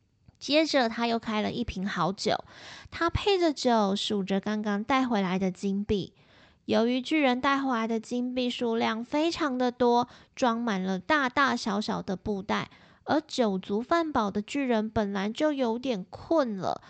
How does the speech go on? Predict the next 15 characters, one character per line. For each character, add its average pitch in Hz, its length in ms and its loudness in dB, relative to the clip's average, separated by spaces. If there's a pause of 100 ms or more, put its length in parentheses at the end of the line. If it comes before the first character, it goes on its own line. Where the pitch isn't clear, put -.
(200)
所 240 280 0
以 240 100 2
他 240 200 -2
数 214 340 -2
着 185 360 2
数 208 220 -2
着 180 320 2
就 208 200 2
趴 190 300 -2
在 185 220 0
桌 190 180 0
上 208 240 0
睡 269 320 2
着 190 320 0
了。 208 240 0